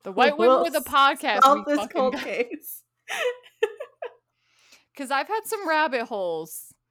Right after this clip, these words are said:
Speaker 1: But, like, with, like, Terry Rasmussen, it was, like, finding additional victims. Like, we know he killed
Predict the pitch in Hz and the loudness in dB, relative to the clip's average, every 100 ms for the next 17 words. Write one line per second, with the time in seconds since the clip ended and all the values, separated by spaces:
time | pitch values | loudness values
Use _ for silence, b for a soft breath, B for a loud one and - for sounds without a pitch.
0 | _ _ _ _ 277 339 330 269 294 - | _ _ _ _ -10 -8 -8 -8 -8 -8
1 | 254 294 254 190 190 - 220 190 185 185 | -10 -8 -4 -2 -2 -4 -10 -10 -12 -10
2 | 175 - 196 208 190 151 - 247 220 220 | -10 -8 -6 -4 -6 -6 -8 -6 -4 -4
3 | 185 156 190 185 - 165 151 - - - | -10 -12 -10 -10 -10 -12 -14 -14 -16 -14
4 | - - - 202 196 196 285 254 254 240 | -16 -16 -16 -8 -8 -4 -2 0 0 -2
5 | 208 185 - 180 160 | -8 -12 -6 -6 -6